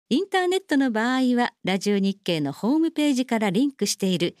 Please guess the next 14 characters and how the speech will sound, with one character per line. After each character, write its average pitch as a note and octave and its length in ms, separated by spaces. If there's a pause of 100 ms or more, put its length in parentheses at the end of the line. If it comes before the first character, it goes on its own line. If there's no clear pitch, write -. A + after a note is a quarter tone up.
(320)
メ G#3+ 120
リ A3+ 140
マ D#3 140
ン C3+ 180
専 C4 320
用 B3 200
ウ - 20
ェ F3+ 120
ブ C#4 80
サ E4+ 160
イ E4 100
ト C4+ 120
か A3 140
ら G#3+ 160